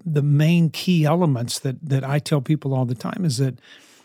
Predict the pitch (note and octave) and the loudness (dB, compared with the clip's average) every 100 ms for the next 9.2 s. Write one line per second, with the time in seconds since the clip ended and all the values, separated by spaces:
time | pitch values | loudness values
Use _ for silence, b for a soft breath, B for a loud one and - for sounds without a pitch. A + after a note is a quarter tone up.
0 | b F3+ G3 D#3 - C#3 C#3+ G3 A3 G3 | b 2 4 4 -2 0 2 4 6 4
1 | D3 C3 - C#3 C3 - D#3+ D#3+ C#3+ D3 | 4 0 0 0 0 2 2 4 2 2
2 | C#3+ C3+ D3 D#3 B2+ G#2 A#2+ - C#3 D3+ | 2 0 0 0 0 -4 -10 -4 0 0
3 | D3+ F3+ E3+ D#3 C#3 E3+ D#3 E3+ F3 C#3+ | -2 -4 -4 -4 -4 -4 -2 -2 -2 0
4 | C#3 C#3 F3 F3 E3+ - F3 D#3 F3 - | 0 2 0 0 -2 0 0 0 -2 -2
5 | D#3+ D3+ E3 D3+ A2 - B B B B | -4 -2 -2 -4 -8 -20 B B B B
6 | B B D3 B2 F3+ G3 F#3 - F#3 E3+ | B B 0 4 6 8 6 4 -2 2
7 | F3+ F#3+ E3+ - E3+ G3 G#3+ G#3+ - F#3 | 4 4 4 2 2 4 4 2 2 0
8 | G3+ C3+ A#2+ A#2+ C#3 C3+ C3+ C3 C3+ D3+ | 2 2 0 -2 -2 -2 -2 -2 -2 -4
9 | C3 A#2 | -8 -14